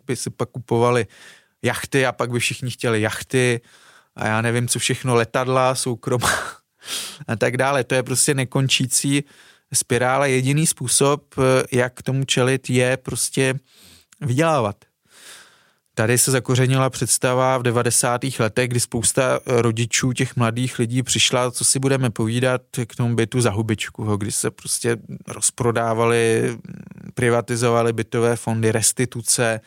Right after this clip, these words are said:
takže lidé třeba i v centru Prahy vlastně z dnešního hlediska získávali lukrativní nemovitosti za směšně nízké ceny. Ale to bylo mimořádné období,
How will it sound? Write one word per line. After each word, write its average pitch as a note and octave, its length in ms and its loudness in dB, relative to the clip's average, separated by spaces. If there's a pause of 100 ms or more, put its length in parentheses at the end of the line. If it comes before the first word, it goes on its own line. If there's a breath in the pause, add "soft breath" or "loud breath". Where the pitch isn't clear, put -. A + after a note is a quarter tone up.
(420 loud breath)
takže A2+ 280 2
lidé B2 640 2
třeba B2 300 -2
i B2 280 0
v A#2 60 -8
centru A#2+ 360 -4
Prahy A#2+ 460 -4
vlastně A2+ 340 -2
z A#2+ 80 0
dnešního B2+ 460 0
hlediska B2 640 0 (440 soft breath)
získávali B2 800 0 (280)
lukrativní C3+ 760 0
nemovitosti C3 720 0
za B2 180 2
směšně C#3+ 680 0
nízké C3 400 -2
ceny. C3 380 0 (480 loud breath)
Ale A2+ 180 2
to C3 140 0
bylo C3 200 4
mimořádné C3 720 2
období, A#2 580 0